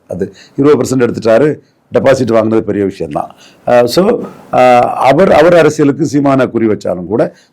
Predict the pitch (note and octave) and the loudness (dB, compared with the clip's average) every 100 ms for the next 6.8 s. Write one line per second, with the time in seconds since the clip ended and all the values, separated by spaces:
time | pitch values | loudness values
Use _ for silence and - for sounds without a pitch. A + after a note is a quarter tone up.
0 | - F#3 F3 F3 D#3 D3+ F#3 D#3+ C#3+ C3 | -2 0 2 2 2 2 4 4 4 2
1 | B2 A2+ A#2 G#2 G#2 F2+ - B2 C3 D#3 | -2 -2 -2 -4 -10 -14 -6 0 2 2
2 | D3 A#2 A2+ A#2 A#2+ - G#2+ G#2+ G2 G2 | 2 2 0 0 -2 -2 -6 -4 -4 -2
3 | C#3+ - _ _ - C3 D#3 C#3+ G#2+ - | -4 -6 _ _ 0 2 4 4 2 -6
4 | _ _ A2 A#2 A#2 A2+ B2 C3+ A#2 G2+ | _ _ -2 0 2 2 2 2 4 2
5 | G2+ A#2 C3 B2+ A2+ - - A#2+ G#2+ F#2 | 0 0 2 2 0 -4 -8 -6 -4 -6
6 | E2+ E2 E2 D#2+ - F2+ F2 | -8 -12 -12 -14 -16 -18 -16